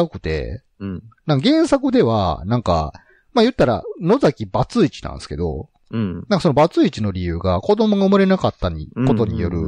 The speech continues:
Speaker 2: ん。
Speaker 1: まあ、夫婦仲違いでの離婚らしいんですけど、
Speaker 2: うん。
Speaker 1: なんか映画の方は、すごい、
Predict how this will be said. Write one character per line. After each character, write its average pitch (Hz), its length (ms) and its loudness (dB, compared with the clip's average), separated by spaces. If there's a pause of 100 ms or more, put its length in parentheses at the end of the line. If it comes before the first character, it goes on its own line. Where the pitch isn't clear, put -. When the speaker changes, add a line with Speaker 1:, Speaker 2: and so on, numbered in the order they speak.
Speaker 2:
ん。 117 180 -16
Speaker 1:
ま 139 100 2
あ、 73 220 -4 (180)
夫 156 180 0
婦 117 120 0
仲 101 200 -2
違 117 280 0
い 107 40 -2
で 135 80 0
の 110 100 -2
離 95 120 -4
婚 101 220 -2
ら 117 100 0
し - 100 -8
い 82 60 -6
ん 58 40 -12
で - 60 -14
す - 80 -16
け - 100 -12
ど、 - 280 -12
Speaker 2:
う 117 100 -6
ん。 104 460 -4
Speaker 1:
な 202 80 0
ん - 20 0
か 180 40 2
映 262 180 4
画 247 120 2
の 240 100 2
方 175 240 2
は、 78 460 -2
す - 120 -4
ご 208 120 4
い、 90 160 -4